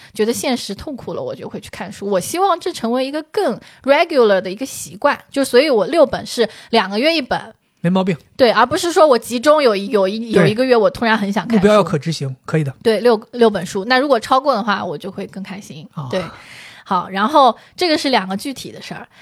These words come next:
Speaker 1: 然后还有两个不是那么具体。第一个呢，就是多花点钱给自己，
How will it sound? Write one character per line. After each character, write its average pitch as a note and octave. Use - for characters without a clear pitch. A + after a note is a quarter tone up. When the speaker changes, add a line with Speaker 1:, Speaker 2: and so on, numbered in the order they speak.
Speaker 1:
然 A3
后 B3+
还 C#4
有 E4
两 A3+
个 G3
不 G3
是 E4
那 F#4+
么 C#4
具 A3+
体。 F#3+
第 C#4
一 E4+
个 E4
呢， B3
就 G#3+
是 G3
多 B3+
花 C4
点 G3
钱 F3+
给 D#3+
自 C#3+
己， -